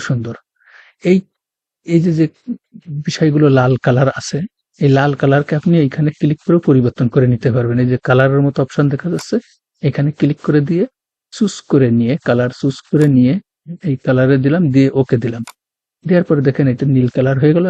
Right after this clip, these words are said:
এবার আমি যদি এখানে এরকম দিই, এই দেখেন নীল কালার দেখাচ্ছে, ঠিক আছে? এখন নীল কালার হয়ে গেল, ঠিক আছে? তারপরে এখানে দেখেন টি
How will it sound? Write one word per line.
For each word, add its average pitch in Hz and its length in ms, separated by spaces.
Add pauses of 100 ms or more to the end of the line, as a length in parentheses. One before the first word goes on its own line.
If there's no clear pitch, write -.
এবার 135 220
আমি 139 200
যদি 147 180 (720)
এখানে 131 360
এরকম 120 240 (200)
দিই, 180 120 (320)
এই 131 80
দেখেন 120 180 (100)
নীল 131 220
কালার 117 300
দেখাচ্ছে, 117 400
ঠিক 214 140
আছে? - 140 (880)
এখন 156 280
নীল 127 200
কালার 113 260
হয়ে 120 160
গেল, 113 80 (600)
ঠিক 214 140
আছে? - 140 (520)
তারপরে 165 340 (100)
এখানে 160 280
দেখেন 151 180 (200)
টি 196 120